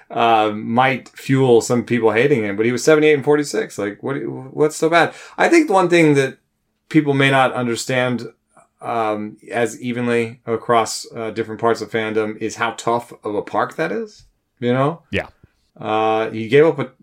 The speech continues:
Speaker 1: a fair amount of homers, and you might put that all on the pitcher, but I would put a lot of that on the park. So I, you know, I would, I would be surprised if he pitched in, like, Saint Louis all those years. He would have had a much lower E R A, and he's, his home run total would have been lower, um,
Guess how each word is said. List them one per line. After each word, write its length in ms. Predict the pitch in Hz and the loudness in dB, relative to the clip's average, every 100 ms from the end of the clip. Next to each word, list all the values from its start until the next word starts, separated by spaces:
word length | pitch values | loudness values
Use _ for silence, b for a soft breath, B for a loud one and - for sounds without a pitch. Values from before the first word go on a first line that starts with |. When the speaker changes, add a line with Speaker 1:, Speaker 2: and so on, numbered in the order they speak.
| 123 | -8
Speaker 1:
a 80 | |
fair 160 | 120 147 | 0 2
amount 200 | 151 139 | 2 2
of 100 | 117 | 2
homers, 460 | 127 160 139 120 113 | 2 4 4 4 4
and 220 | 110 110 | 0 0
you 100 | 117 | 0
might 560 | 117 120 117 - 101 | 2 2 0 -8 -12
put 140 | - 143 | -2 2
that 180 | 135 117 | 2 4
all 160 | 123 | 4
on 60 | 113 | 2
the 80 | 98 | 0
pitcher, 340 | 147 151 127 | 0 2 0
but 120 | 104 | 2
I 80 | 123 | 2
would 120 | 156 | 0
put 160 | - 104 | -2 -6
a 80 | 98 | -4
lot 200 | 101 104 | -4 -4
of 80 | |
that 120 | 95 92 | -6 -8
on 100 | 80 | -12
the 60 | |
park. 380 | - 95 80 _ _ _ _ | -8 -8 -8 _ _ _ _
So 420 | - 92 87 82 | -12 -8 -8 -10
I, 180 | - 117 | -12 -10
you 200 | 113 120 | -8 -6
know, 140 | 104 95 | -6 -4
I 120 | 110 | -4
would, 280 | 117 117 - | -4 -6 -2
I 140 | 120 | -2
would 160 | 127 117 | 0 -2
be 100 | 117 | -4
surprised 580 | 113 110 117 110 107 - b b b | -4 0 2 2 0 -8 b b b
if 120 | 117 | -2
he 320 | 143 135 - - | 2 0 -2 0
pitched 320 | 147 143 - | 4 4 2
in, 160 | 123 120 | -4 -2
like, 180 | 110 104 | -2 -2
Saint 300 | - 120 107 | -2 -2 2
Louis 360 | 117 110 104 | 4 4 2
all 140 | 101 98 | -6 -4
those 240 | 101 90 | -6 -6
years. 320 | 98 95 95 | -6 -4 -6
He 160 | - 110 | -8 -8
would 240 | 104 113 | -2 0
have 140 | 107 101 | 0 0
had 240 | 101 104 | -4 -2
a 60 | 101 | -4
much 260 | 107 - | -8 -6
lower 240 | 113 110 104 | -2 -2 -2
E 140 | 107 | 0
R 200 | 107 95 | 0 0
A, 220 | 95 104 | -2 -2
and 140 | 107 98 | -4 -6
he's, 180 | 98 - | -14 -16
his 200 | 95 92 | -16 -12
home 180 | 101 | -10
run 240 | 98 107 110 | -6 -6 -6
total 260 | 101 101 | -8 -8
would 120 | 95 90 | -10 -10
have 40 | |
been 180 | 92 90 | -12 -8
lower, 400 | 92 95 113 113 B B B B - | -6 -4 -6 -8 B B B B -12
um, 640 | 95 95 95 95 92 101 | -6 -2 -2 -4 -8 -18